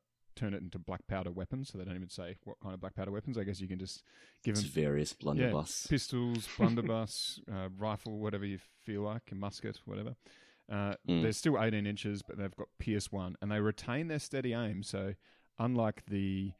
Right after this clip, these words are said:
Speaker 1: black powder on foot, which, you know, you move, then you basically just don't hit anything, these guys can move, you know, quite far and then still crack out a, you know, a, a nice little volley, which is cool.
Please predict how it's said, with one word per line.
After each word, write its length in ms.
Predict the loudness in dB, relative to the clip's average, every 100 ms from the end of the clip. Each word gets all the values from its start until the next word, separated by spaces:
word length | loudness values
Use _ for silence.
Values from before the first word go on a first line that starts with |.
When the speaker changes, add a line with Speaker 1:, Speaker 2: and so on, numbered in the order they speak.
| _ -4
Speaker 1:
black 180 | -4 0
powder 400 | 2 4 2 0
on 180 | -2 -4
foot, 440 | 0 0 0 -8
which, 440 | -8 -4 -4 -6 -8
you 120 | -6
know, 100 | -6
you 160 | -4 -4
move, 420 | -2 0 0 0
then 140 | -2 -4
you 80 | -2
basically 360 | -2 -2 -4
just 160 | -4 -4
don't 160 | -4
hit 160 | 0 0
anything, 340 | 2 0 -2 -6 -12 -20 -12 2
these 180 | 4 4
guys 340 | 4 4 2
can 180 | 0 0
move, 360 | 2 2 0 -2 -18 _
you 140 | -4 -2
know, 200 | 0 -4 _ _
quite 260 | -2 -2 -2
far 500 | -4 -2 0 -2 -6 -6
and 200 | -4 -4
then 100 | -6
still 460 | -6 -4 -2 -6 -6
crack 240 | -6 -4
out 180 | -6 -4
a, 160 | -6 -10 _ _ _ _ _
you 100 | -6
know, 180 | -4 -4 -8 -16 -8
a, 80 | -4 -4 -4
a 40 |
nice 260 | -2 -2 -2
little 140 | -4
volley, 280 | 0 0 0
which 200 | -4 -8
is 100 | -12
cool. 240 | -10 -10